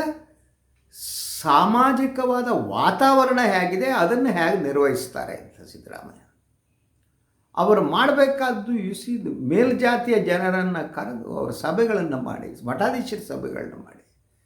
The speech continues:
ಅವರು ಕನ್ವಿನ್ಸ್ ಮಾಡಬೇಕು ಯಾಕೆ ಜಾತಿ ಗಣತಿ ಅವಕ-, ಅಗತ್ಯ ಇದೆ ಅಂತ. ಆ ಪ್ರೊಸೆಸ್ಸನ್ನಾದರೂ ಪ್ರಾರಂಭ ಮಾಡಬೇಕಾಗಿತ್ತು ಅಂತ. ಆದರೆ ನನಗೆ ಆ ಪ್ರೊಸೆಸ್ ಕಾಣ್ತಾ ಇಲ್ಲ.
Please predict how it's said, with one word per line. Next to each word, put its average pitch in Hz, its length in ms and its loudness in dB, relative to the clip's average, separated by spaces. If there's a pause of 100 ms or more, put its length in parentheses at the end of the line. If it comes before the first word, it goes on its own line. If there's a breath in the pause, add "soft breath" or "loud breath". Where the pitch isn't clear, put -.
(380)
ಅವರು 147 280 -4
ಕನ್ವಿನ್ಸ್ 302 540 4
ಮಾಡಬೇಕು - 640 -10 (360)
ಯಾಕೆ 185 500 -2
ಜಾತಿ - 400 -4
ಗಣತಿ - 640 -8
ಅವಕ-, - 280 -16
ಅಗತ್ಯ - 540 -10
ಇದೆ 110 340 -10
ಅಂತ. - 200 -18 (480 soft breath)
ಆ 214 200 4
ಪ್ರೊಸೆಸ್ಸನ್ನಾದರೂ 262 1080 4
ಪ್ರಾರಂಭ 180 400 -2
ಮಾಡಬೇಕಾಗಿತ್ತು - 800 -10
ಅಂತ. - 200 -20 (960)
ಆದರೆ 294 240 6
ನನಗೆ 294 360 6
ಆ 302 220 6
ಪ್ರೊಸೆಸ್ 220 440 -2
ಕಾಣ್ತಾ 226 460 0
ಇಲ್ಲ. - 280 -12